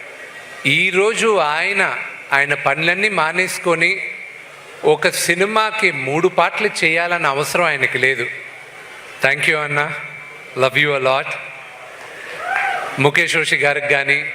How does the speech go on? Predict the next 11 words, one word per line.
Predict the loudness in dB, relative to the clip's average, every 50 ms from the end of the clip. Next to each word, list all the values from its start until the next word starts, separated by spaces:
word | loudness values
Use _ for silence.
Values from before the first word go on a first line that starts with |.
| -12 -14 -16 -18 -20 -20 -20 -20 -20 -20 -20 -8 0 2
ప్రతి | 2 2 2 2 0 2
ఒక్కరికి, | 4 4 2 4 4 2 2 2 2 2
నా | 2 2 2
మిత్రుడు | 0 0 -2 -2 0 0 2 2
శివబాలాజీకైనా | 2 2 2 2 2 2 2 2 2 2 0 0 0 2 2 2 2 2
కానీ, | 2 2 2 2 2 -2 -2 -4 -6 -2 0 0 0 0 -2 -6 -8 -12 -14 -16 -16 -18 -18 -16 -6 0
మా | 2 2 4
అన్న | 4 2 2 2 2 2 2 2 2
రఘుబాబు | 2 2 2 4 4 4 4 4 4
గారు | 2 2 2 2
కానీ, | 2 0 0 2 0 -2